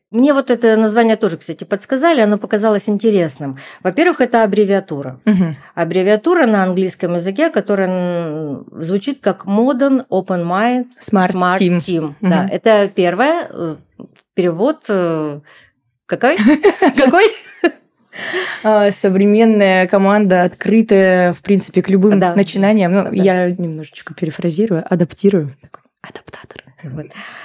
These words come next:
Speaker 1: А во-вторых, мост — это как мостик. Э, и, и поскольку уже с первой смены, даже семейной, даже не столь официальной,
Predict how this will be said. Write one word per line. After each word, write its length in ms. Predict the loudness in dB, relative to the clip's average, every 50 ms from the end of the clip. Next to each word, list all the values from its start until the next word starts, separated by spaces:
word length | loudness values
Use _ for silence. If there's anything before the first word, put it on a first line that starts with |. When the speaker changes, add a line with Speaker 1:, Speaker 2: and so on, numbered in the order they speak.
| -20 -20 -20 -10 -4 -2
Speaker 1:
А 140 | 0 0 0
во-вторых, 380 | -2 -4 -2 0 0 2 2
мост — 320 | 2 2 2 2 0 0 -2
это 160 | -2 -2 -2
как 220 | -2 -4 0 2
мостик. 560 | 4 4 6 4 2 0 -2 -6 -8 -10 -8 -4 -2
Э, 340 | -2 0 0 0 0 -2 -2
и, 440 | -2 -2 -2 -2 -2 -2 -2 -2 -2
и 40 | 0
поскольку 480 | 0 -2 -2 0 0 0 0 2 0 0
уже 140 | 0 0
с 100 | -2 -6
первой 540 | -4 0 2 2 2 2 2 2 2 0 0
смены, 720 | -4 -6 -6 -2 0 2 4 4 4 4 2 2 0 0 -2
даже 300 | -2 -2 -2 -4 -6 -10
семейной, 760 | -10 -8 -6 -4 -2 0 0 0 0 0 -2 -2 -4 -4 -4
даже 240 | -6 -6 -6 -6 -6
не 520 | -6 -6 -4 -2 -2 -2 0 -2 -2 -4
столь 320 | -6 -4 -2 -2 -2 -2
официальной, 800 | -2 -6 -8 -8 -10 -8 -6 -4 -2 -2 -2 -2 -2 -4 -6 -6